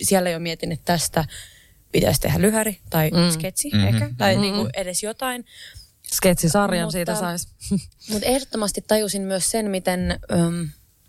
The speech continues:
Speaker 1: siinä kohtaa kuitenkin jo aika monta vuotta, ää, monet kaverit oli hakenut, osa oli päässyt jo, niin, niin ymmärsi sen, että ahaa, tän takia nää, että jotkut rupes hakemaan vaikka jo lukion kakkosella.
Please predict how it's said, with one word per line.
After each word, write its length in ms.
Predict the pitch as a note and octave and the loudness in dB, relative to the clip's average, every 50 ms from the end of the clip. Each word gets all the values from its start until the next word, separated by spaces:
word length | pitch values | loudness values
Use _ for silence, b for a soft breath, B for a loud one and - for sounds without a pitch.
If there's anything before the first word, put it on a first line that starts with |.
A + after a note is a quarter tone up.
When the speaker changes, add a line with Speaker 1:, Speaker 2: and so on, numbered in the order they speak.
| b b b b | b b b b
Speaker 1:
siinä 240 | - - A3 A3+ A3 | 2 4 4 4 6
kohtaa 320 | A3+ G3+ F3 - G3+ F#3 | 2 0 2 2 0 2
kuitenkin 360 | - G3 F#3+ F#3+ F3+ E3+ F3+ | 2 0 0 0 0 0 2
jo 60 | F#3 F#3+ | 2 2
aika 220 | F#3+ F#3+ F#3 F3+ | 2 0 0 -2
monta 260 | F3+ F3 E3+ F3+ F3 | -4 -4 -6 -4 0
vuotta, 440 | F3+ G#3 B3 - _ - F#3+ F3 - - _ _ - - | 0 0 0 0 _ -2 -2 -2 -2 -4 _ _ -6 -6
ää, 380 | - - - F#3+ F3+ F3 F3 | -6 0 2 2 2 2 2
monet 260 | F3+ F#3+ F#3+ F#3+ F3+ - | 0 0 0 0 0 0
kaverit 420 | - F#3+ F#3 F#3+ A3 A#3 A3+ - - | 2 2 4 4 2 0 0 -2 0
oli 120 | A3 A3 | 0 2
hakenut, 380 | G3+ G#3+ A3 - G#3 G3+ G3+ G3+ | 2 2 0 0 0 0 0 0
osa 160 | G3+ F#3 G#3 | 2 2 2
oli 100 | F#3+ F#3+ | 2 2
päässyt 440 | - G3+ F#3+ F#3 F3+ - - G3+ F#3+ | 0 -2 -2 -2 -2 -4 -4 -4 -4
jo, 140 | F#3 F3+ E3 B B B B B B B B B B B B _ _ _ _ _ _ - _ - G#3 | -6 -6 -6 B B B B B B B B B B B B _ _ _ _ _ _ -20 _ 2 2
niin, 640 | F#3 F#3 F#3 F#3 F#3 F#3 F3+ F3+ F3+ F3+ F#3 F3+ - - _ _ | 4 4 4 0 -2 -2 -4 -4 -6 -4 -4 -6 -6 -8 _ _
niin 180 | - G3+ G3+ - | 0 0 2 2
ymmärsi 420 | A#3+ B3+ B3+ A#3+ G#3 F#3+ F3 - | 2 0 0 2 0 0 0 -2
sen, 220 | - G3+ F#3+ F#3 F3+ | -2 -2 -2 -2 -4
että 180 | F3 - - - | -6 -8 -2 -2
ahaa, 560 | G#3 F#3 F3 A3+ C#4+ D4 C#4+ C4 G#3 F3+ E3 | 0 0 0 0 0 0 2 0 0 -2 0
tän 200 | - A#3+ C4 B3+ | 0 0 0 2
takia 300 | A#3 G#3+ - - F#3 E3+ | 0 -2 0 2 0 2
nää, 380 | F3 E3+ E3+ E3 E3+ E3+ E3 - _ _ _ _ _ _ _ _ _ _ B B B B B B B B | 2 2 0 0 -2 -4 -6 -8 _ _ _ _ _ _ _ _ _ _ B B B B B B B B
että 140 | G3 - G#3 | 4 6 6
jotkut 260 | G#3 G3 - G3+ F3+ | 4 4 2 -2 2
rupes 260 | F#3 F#3 F#3 G3 D#3 | 2 4 4 4 2
hakemaan 320 | F3 G3 F#3 G#3 G3 F#3 E3+ | 2 -2 0 2 0 2 2
vaikka 320 | F#3 F3+ E3+ - - G3 | -2 -2 -2 0 2 2
jo 120 | F#3+ F#3 | 2 4
lukion 320 | F#3+ F#3+ F#3 - G3 F#3+ G3 | 0 -4 -2 0 0 0 2
kakkosella. 600 | G3+ F#3 - - - F#3+ - - - - - | 0 -2 -2 -2 -4 -2 -2 -2 -2 -2 -2